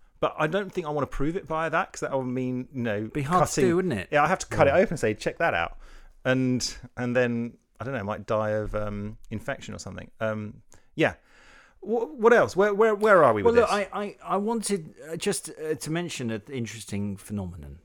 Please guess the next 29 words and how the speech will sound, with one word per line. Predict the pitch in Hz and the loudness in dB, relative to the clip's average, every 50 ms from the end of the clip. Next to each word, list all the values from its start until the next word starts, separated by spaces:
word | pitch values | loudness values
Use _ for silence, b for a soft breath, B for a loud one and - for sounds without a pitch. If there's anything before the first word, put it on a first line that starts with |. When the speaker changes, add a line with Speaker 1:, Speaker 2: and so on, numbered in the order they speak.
| - - | -8 -4
Speaker 2:
called, | 151 151 139 110 92 90 | -2 -2 -2 -2 -4 -4
Speaker 1:
Mm. | |
Speaker 2:
which | 110 117 - - - 113 | -4 -4 -4 -4 -8 -10
is | 101 - | -12 -10
t-, | - 147 131 | -8 -10 -10
touched | - - 127 113 110 - - | -8 -8 -8 -8 -8 -8 -8
on, | 110 104 - - | -8 -8 -8 -10
uh, | 113 92 - 95 | -12 -14 -10 -6
on | 110 104 | -4 -4
this | 101 101 - - | -4 -4 -4 -4
idea | 104 95 90 - 101 95 | -4 -4 -4 -4 -4 -6
of, | 92 - - - | -6 -8 -10 -8
like, | 104 92 - _ - 107 | -8 -8 -8 _ -10 -8
what | 107 107 - - | -8 -8 -8 -10
could | - 101 95 98 | -12 -14 -10 -10
you | 101 90 - _ | -10 -12 -12 _
demonstrate | - 120 107 101 98 92 - - - - 87 82 78 - | -2 -2 -2 0 -2 -6 -8 -10 -10 -10 -10 -10 -10 -12
convincingly, | - 92 87 - 92 92 - - - 85 76 - - - 78 - b b b b b b b b b - | -14 -12 -10 -10 -10 -10 -12 -12 -14 -14 -16 -16 -18 -20 -20 -20 b b b b b b b b b -6
um, | 101 101 107 107 110 113 110 - | -2 -2 0 0 -2 -4 -6 -8
which | 120 120 120 - - | -8 -8 -8 -6 -8
is | 120 101 113 | -8 -8 -8
a | 110 | -8
thing | - 127 113 95 | -8 -8 -6 -6
called | 107 104 95 | -6 -6 -4
the | 110 107 | -4 -2
illusion | 110 110 113 113 110 101 - 101 95 | -2 -2 -2 -2 -2 -4 -4 -6 -6
of | 95 92 - - - - | -6 -8 -10 -14 -16 -16
explanatory | 107 - - - 107 95 95 - - - 90 | -14 -14 -10 -8 -6 -6 -6 -8 -10 -12 -10
depth, | 80 92 76 71 - - - | -10 -10 -10 -10 -12 -18 -20